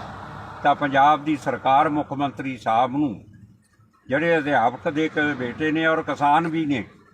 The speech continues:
ਇਹਨਾਂ ਤੋਂ ਬੁਲਾ ਕੇ ਮਾਫ਼ੀ ਮੰਗਣੀ ਚਾਹੀਦੀ ਹੈ ਔਰ ਇਸ ਸਰਕਾਰ ਨੂੰ ਪਹਿਲ ਦੇ ਆਧਾਰ 'ਤੇ ਖੇਤ ਮਜ਼ਦੂਰ ਕਿਸਾਨਾਂ ਦੇ ਮਸਲੇ, ਬੇਰੁਜ਼ਗਾਰੀ ਦਾ ਮਸਲਾ,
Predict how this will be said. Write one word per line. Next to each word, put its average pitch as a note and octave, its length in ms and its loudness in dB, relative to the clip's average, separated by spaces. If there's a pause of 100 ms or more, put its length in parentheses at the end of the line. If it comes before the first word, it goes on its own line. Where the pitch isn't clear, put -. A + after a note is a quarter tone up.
(640)
ਇਹਨਾਂ F#3 260 2
ਤੋਂ D#3+ 380 -2 (440)
ਬੁਲਾ C3+ 300 6
ਕੇ F3 220 0
ਮਾਫ਼ੀ D3+ 360 0
ਮੰਗਣੀ D3 380 0
ਚਾਹੀਦੀ F3 500 -2
ਹੈ F3+ 160 2 (680)
ਔਰ F#3 320 4 (400)
ਇਸ E3+ 200 0
ਸਰਕਾਰ D3 500 4
ਨੂੰ D#3 300 0 (680)
ਪਹਿਲ G#3+ 300 4
ਦੇ G3 180 0
ਆਧਾਰ C3 340 4
'ਤੇ F3 300 -6
ਖੇਤ D#3 280 -2
ਮਜ਼ਦੂਰ D3 440 -2
ਕਿਸਾਨਾਂ C3 520 -2
ਦੇ E3 120 -4
ਮਸਲੇ, D#3 400 -6 (800)
ਬੇਰੁਜ਼ਗਾਰੀ C3+ 680 2
ਦਾ E3 140 2
ਮਸਲਾ, D#3+ 480 -2